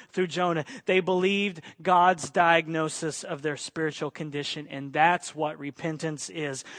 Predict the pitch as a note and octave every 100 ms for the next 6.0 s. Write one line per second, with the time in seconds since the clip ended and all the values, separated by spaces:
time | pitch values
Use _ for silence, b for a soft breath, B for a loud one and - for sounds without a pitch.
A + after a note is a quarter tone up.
0 | B E3+ C#3+ F3+ G#3+ G3+ G3+ G3 C4+ -
1 | D#3+ E3+ E3 D#3+ - - - - G#3 A3
2 | G#3+ A#3 G#3 G3 F#3 F#3 E3+ E3 - F3
3 | - F#3+ D3+ E3+ G#3 G#3 - G#3 F#3 -
4 | F3 G3 E3+ D#3+ - E3 D#3+ D3+ C#3+ C3
5 | C3 - - - C#3 C#3 C3+ B2 A2+ G#2